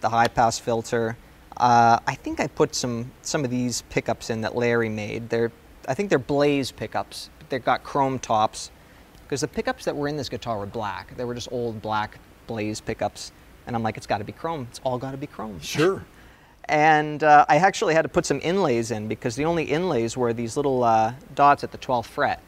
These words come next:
Speaker 2: Oh, really?
Speaker 1: Yeah, so that way he can just see,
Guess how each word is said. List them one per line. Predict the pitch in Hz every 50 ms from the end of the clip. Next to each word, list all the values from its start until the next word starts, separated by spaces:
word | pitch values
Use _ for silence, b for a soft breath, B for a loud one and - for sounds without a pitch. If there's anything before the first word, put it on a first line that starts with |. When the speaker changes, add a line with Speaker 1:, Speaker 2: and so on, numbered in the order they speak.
| - - -
Speaker 2:
Oh, | 131 156 180
really? | 160 123 131 151 170 196 170 135 - - -
Speaker 1:
Yeah, | 143 147 156 151 - -
so | - - 143 131 127 123 120 - - - -
that | 160 165 175 160 135
way | 127 123
he | 123
can | 117 - 120
just | 113 113 - -
see, | - - 123 120 117 110 123